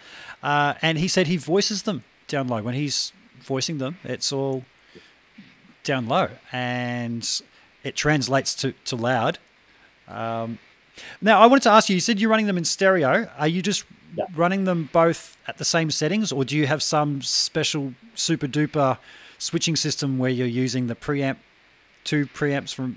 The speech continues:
Speaker 1: uh, channels from one and two from the other and switch between them? No,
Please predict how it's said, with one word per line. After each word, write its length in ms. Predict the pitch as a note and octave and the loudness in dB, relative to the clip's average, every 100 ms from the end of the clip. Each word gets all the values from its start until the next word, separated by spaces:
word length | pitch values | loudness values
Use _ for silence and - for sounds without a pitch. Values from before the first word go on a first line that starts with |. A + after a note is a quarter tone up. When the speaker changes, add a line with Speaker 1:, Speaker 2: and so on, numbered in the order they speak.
| - | -6
Speaker 1:
uh, 140 | B2+ | -6
channels 340 | - - C3+ B2+ | -4 -2 -2 -2
from 180 | C3+ B2 | -6 -2
one 380 | C3+ C#3 C#3 B2+ | 0 0 -2 -4
and 220 | A#2+ A#2 | -6 -8
two 180 | - C3 | -8 -8
from 140 | B2 | -6
the 100 | B2 | -6
other 240 | B2 C3 C3 | -4 -4 -4
and 100 | A2+ | -6
switch 240 | - - | -8 -8
between 320 | A#2 - C3 B2+ | -10 -6 -4 -4
them? 180 | C3 B2+ | -6 -8
No, 140 | C3+ | -4